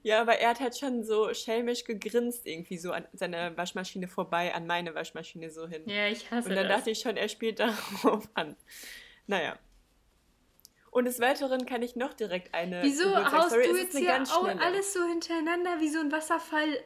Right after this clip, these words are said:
Speaker 2: Haust du hier raus? Alle sind schon eingeschlafen, inklusive mir. Was?
Speaker 1: Ja, ding, ding, ding,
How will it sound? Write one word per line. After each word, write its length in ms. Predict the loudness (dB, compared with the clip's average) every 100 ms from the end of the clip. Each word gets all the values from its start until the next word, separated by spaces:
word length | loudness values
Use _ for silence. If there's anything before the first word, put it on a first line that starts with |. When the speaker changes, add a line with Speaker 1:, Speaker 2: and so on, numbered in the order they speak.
| -6
Speaker 2:
Haust 320 | -2 -2 -4 -6
du 40 |
hier 240 | -2 -2 2
raus? 480 | 6 6 4 0 -6 -14 -20 -2
Alle 240 | 4 4 4
sind 160 | 2
schon 180 | 0 0
eingeschlafen, 920 | 2 2 0 4 6 6 4 -2 -4 -8 -20 _ _ _
inklusive 560 | -6 -4 0 0 0 2
mir. 380 | 2 2 2 0 -6 -12 -12 -18
Was? 340 | -8 2 2 4
Speaker 1:
Ja, 100 | 2
ding, 120 | 8
ding, 380 | 10 12 10 12
ding, 100 | 10